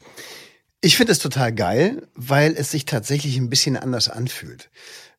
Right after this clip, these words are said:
Weil man morgens quasi mit einem Team die Stadt verlässt oder das Studio verlässt und dann den ganzen Tag mit einem Team zusammen ist. Hier ist es ja so, dass wenn wir in Babelsberg drehen,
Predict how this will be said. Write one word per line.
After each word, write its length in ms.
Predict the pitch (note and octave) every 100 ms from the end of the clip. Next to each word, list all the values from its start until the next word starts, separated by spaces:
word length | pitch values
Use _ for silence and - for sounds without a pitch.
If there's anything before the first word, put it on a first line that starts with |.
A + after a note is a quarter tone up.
| -
Weil 140 | A#2
man 200 | A#2+ B2
morgens 440 | A2+ A2 C3+ D3+ -
quasi 280 | C3+ C3 B2
mit 300 | A#2+ - -
einem 340 | B2 D3 D3
Team 400 | - - C#3 F3
die 100 | C3+
Stadt 280 | - A2 A#2
verlässt 600 | - C#3+ B2+ D#3 - -
oder 180 | A#2+ A#2+
das 120 | A2
Studio 260 | - A#2 C#3+
verlässt 500 | D3+ C#3 D3+ C#3+ -
und 220 | - A#2+ A#2
dann 140 | B2+
den 120 | C3
ganzen 380 | G#2+ A2+ C#3+ D3+
Tag 300 | C3 B2+ C3
mit 220 | B2+ -
einem 280 | A2+ B2+ C3
Team 220 | - B2+ A#2+
zusammen 420 | A#2+ F#2+ B2 B2+
ist. 240 | F2 - - - - -
Hier 220 | - B2+
ist 80 | F3
es 140 | D3+ D#3
ja 100 | B2
so, 360 | B2+ D3 E3 -
dass 200 | A2+ B2
wenn 140 | B2
wir 140 | B2 A#2+
in 120 | G2
Babelsberg 520 | G2+ C3+ C3+ C3 A2+
drehen, 380 | A2+ A#2+ A#2+